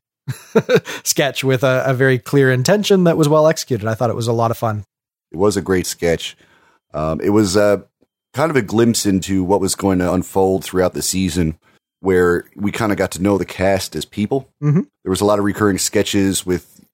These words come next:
Speaker 2: like, Kyle and, and Leslie getting together.
Speaker 1: Right.
Speaker 2: Leslie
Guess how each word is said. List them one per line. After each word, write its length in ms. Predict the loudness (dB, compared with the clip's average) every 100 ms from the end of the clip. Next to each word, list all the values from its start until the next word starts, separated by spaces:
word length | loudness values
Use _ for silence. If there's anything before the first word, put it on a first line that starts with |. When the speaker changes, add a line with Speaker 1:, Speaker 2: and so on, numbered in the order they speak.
| _ -12
Speaker 2:
like, 220 | -10 -8
Kyle 460 | -2 0 2 2 2
and, 200 | 0 -4
and 180 | -4
Leslie 300 | 0 0 2
getting 300 | 2 2 2
together. 640 | 0 2 2 4 6 4 2
Speaker 1:
Right. 240 | -2 -8 -12 _ _ -6
Speaker 2:
Leslie 340 | -2 -2 -2